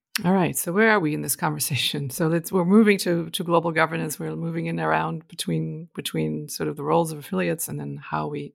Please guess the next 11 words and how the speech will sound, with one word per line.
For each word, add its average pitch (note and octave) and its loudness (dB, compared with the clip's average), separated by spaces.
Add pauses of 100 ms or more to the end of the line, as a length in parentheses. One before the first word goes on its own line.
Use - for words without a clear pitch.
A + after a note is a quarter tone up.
(160)
translate D3+ 0
that D#3 2
role C#3 -6
into, C#3+ -12
into C#3+ -12
global D3 -12
governance. D3 -6
Eva, D#3 -2
do E3+ -4
you E3 2
wanna F3 -2